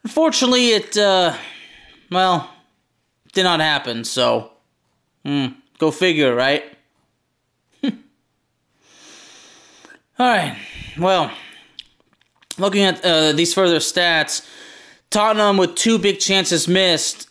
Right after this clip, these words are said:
and Sporting C P just one. Man. <sighs> Bad day for Tottenham, too. But the resiliency from the defense, for the defending from Sporting C P, twelve interceptions,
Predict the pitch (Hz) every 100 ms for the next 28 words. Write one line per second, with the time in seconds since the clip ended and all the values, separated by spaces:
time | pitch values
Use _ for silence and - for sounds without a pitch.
0 | - 165 160 - 175 196 170 - 190 -
1 | 180 160 156 170 170 165 131 - - -
2 | - _ _ _ _ _ 147 156 143 123
3 | - _ _ _ _ _ _ _ _ _
4 | - - - - - - - - - _
5 | _ _ _ _ - 269 226 240 220 170
6 | 170 160 139 123 113 147 143 120 - _
7 | _ _ _ _ - 156 156 143 - -
8 | - - - 170 160 190 269 262 - 226
9 | 202 175 151 208 214 220 214 - 175 175
10 | 156 175 208 233 190 160 170 143 - 202
11 | 185 - 170 156 190 190 156 147 - -
12 | _ - 202 202 185 185 160 185 180 -
13 | 185 180 180 170 -